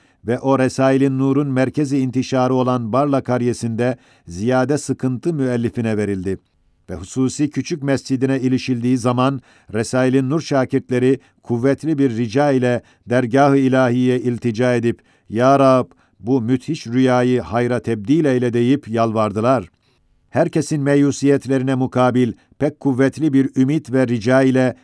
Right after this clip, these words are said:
Müslümanların kuvve-i maneviyelerini takviye ettiler. Bu ayetin birden külfetsiz hatıra geleni bu kadardır. Yoksa esrarı çoktur,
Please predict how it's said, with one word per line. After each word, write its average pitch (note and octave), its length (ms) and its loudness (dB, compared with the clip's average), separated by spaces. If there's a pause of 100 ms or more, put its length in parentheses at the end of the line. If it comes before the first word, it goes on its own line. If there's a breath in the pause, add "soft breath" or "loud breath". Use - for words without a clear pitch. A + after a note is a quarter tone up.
(100)
Müslümanların B2+ 760 -2
kuvve-i C#3+ 400 -2
maneviyelerini B2+ 800 0
takviye A#2+ 480 -2
ettiler. G#2 480 -4 (380 soft breath)
Bu A#2 120 -6
ayetin C3 500 0
birden C#3+ 400 0
külfetsiz C3 640 -4
hatıra B2+ 340 -2
geleni B2+ 460 -2 (100)
bu E3 140 -2
kadardır. G#2+ 580 -2 (340 soft breath)
Yoksa A#2 300 -6
esrarı A#2+ 540 -2
çoktur, A2 500 -4